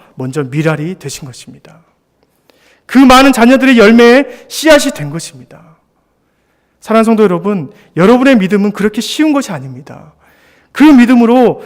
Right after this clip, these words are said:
개인적인 것만 기도하지 마시기 바랍니다. 온 나라를 위해서, 그 나라를 위해서 품는 기도를 하시기 바랍니다. 그 믿음의 기도가 혼란한 사회를 막는 질서가 될 것입니다. 그 믿음의 기도가 아이에스로 죽어가는 자들의 희망이 될 것입니다.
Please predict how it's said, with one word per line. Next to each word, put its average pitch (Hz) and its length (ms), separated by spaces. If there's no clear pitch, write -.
개인적인 269 580
것만 226 260
기도하지 196 340
마시기 170 320
바랍니다. 156 640
온 294 320
나라를 254 400
위해서, 220 540
그 - 140
나라를 262 380
위해서 233 200
품는 339 380
기도를 185 300
하시기 185 240
바랍니다. 143 680
그 - 100
믿음의 254 420
기도가 208 680
혼란한 311 340
사회를 320 360
막는 226 320
질서가 247 460
될 160 140
것입니다. 135 680
그 - 100
믿음의 277 440
기도가 233 800
아이에스로 285 520
죽어가는 262 500
자들의 226 340
희망이 330 420
될 160 140
것입니다. 151 640